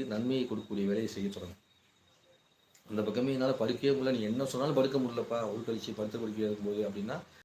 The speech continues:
வேண்டிக்கிட்டு, "ஐயா, இந்த மாதிரி வலது நாசில ஓடுறதா நினைச்சுக்குங்க" அப்படின்னாலும் சொல்லணும்.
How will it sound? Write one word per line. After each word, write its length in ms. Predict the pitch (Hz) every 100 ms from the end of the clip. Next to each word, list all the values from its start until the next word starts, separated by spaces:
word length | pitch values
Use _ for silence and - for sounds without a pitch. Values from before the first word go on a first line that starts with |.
| _ _ _ _ _ _ -
வேண்டிக்கிட்டு, 560 | 117 110 104 101 - -
"ஐயா, 220 | 104 113
இந்த 160 | 107
மாதிரி 180 | 107 113
வலது 180 | 107 113
நாசில 220 | 110 107
ஓடுறதா 240 | 104 107 113
நினைச்சுக்குங்க" 520 | 107 127 - 127 117 98 98 -
அப்படின்னாலும் 420 | - 101 107 120
சொல்லணும். 280 | 107 95 -